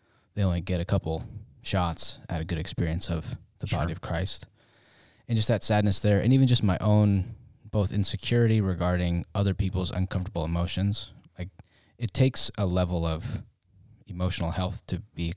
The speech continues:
Speaker 1: proximate to other people's discomfort and not just try to get it to end.
Speaker 2: Yeah.
Speaker 1: And then also my insecurity about the topic.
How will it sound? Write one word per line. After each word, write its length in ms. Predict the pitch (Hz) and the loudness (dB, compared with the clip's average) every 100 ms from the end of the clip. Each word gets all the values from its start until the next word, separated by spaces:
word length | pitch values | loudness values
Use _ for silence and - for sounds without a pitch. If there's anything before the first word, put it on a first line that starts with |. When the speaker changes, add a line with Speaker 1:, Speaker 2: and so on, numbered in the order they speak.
| - | -6
Speaker 1:
proximate 440 | - 87 - 90 82 | -4 -4 -2 -4 -4
to 80 | - | -4
other 120 | 90 | -4
people's 380 | - 80 82 90 | -4 -6 -6 -4
discomfort 560 | 87 - 92 87 85 - | -4 -4 -6 -4 -6 -4
and 180 | 87 | -2
not 240 | 87 85 - _ _ _ _ _ _ | 0 -2 -6 _ _ _ _ _ _
just 320 | 95 95 - | -4 -4 -4
try 160 | - 95 | -4 -2
to 60 | 82 | -2
get 200 | 90 85 | -2 -4
it 120 | 76 | -4
to 180 | - - | -8 -6
end. 320 | 85 76 82 - _ _ _ - | -4 -2 -4 -6 _ _ _ -8
Speaker 2:
Yeah. 160 | - - - - | -6 -6 -8 2
Speaker 1:
And 120 | 113 | 6
then 80 | 110 | 8
also 240 | 143 - | 6 6
my 160 | 107 95 | 4 4
insecurity 540 | 92 98 98 92 90 | 2 0 0 0 0
about 360 | 85 87 87 - - - - - - - - - _ _ | 2 2 0 -2 -16 -18 -20 -20 -20 -20 -20 -20 _ _
the 140 | 92 90 | -8 -4
topic. 540 | - 98 - - - | 0 -2 -2 -10 -12